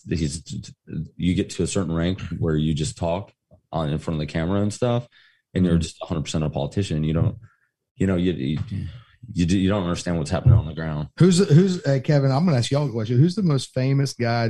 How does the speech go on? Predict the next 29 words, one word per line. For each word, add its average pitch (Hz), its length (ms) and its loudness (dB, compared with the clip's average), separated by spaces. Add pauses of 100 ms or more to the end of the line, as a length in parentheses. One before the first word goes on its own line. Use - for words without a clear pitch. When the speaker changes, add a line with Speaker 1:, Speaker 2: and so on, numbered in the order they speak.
(120)
Speaker 3:
or, 110 320 0
or 113 200 0
male 131 560 6
or 165 140 6
female 127 380 2
that 104 180 -2
you 123 100 6
all 120 160 2
have 107 80 -6
met 120 300 0
when 113 180 4
you 107 140 6
were 107 120 4
in 113 180 4
the 110 80 4
military? 104 500 0
For 117 160 0
me, 151 460 4 (260)
in 120 100 2
the 120 60 2
military, 123 400 2
it 113 40 -2
was 110 160 0
General 113 260 0
Tommy 110 300 0
Franks 107 420 0
in 98 480 2
oh 110 140 4
three. 95 400 -2